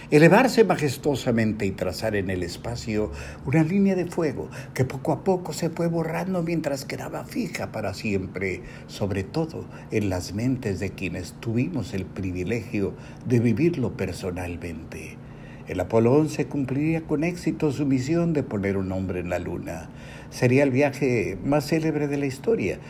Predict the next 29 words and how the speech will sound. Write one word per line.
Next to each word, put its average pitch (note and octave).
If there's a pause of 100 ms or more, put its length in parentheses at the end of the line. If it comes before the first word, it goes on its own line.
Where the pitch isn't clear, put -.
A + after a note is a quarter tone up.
(140)
pues A2+
el A#2
de A2
Colón D3
no A2+
tuvo D3
tele, B2+
ni A#2+
periódicos, E3
ni G#2+
radio. B2 (560)
La F3
luna G#3+
sería F3
conquistada, B2+
pero A#2+
hasta -
donde F2+
yo B2
sé, - (420)
nunca D#3
dejaría E2+
de F2
ser G2+
material G#2 (140)
para F2
poetas F#2+
ni F2+
enamorados. E2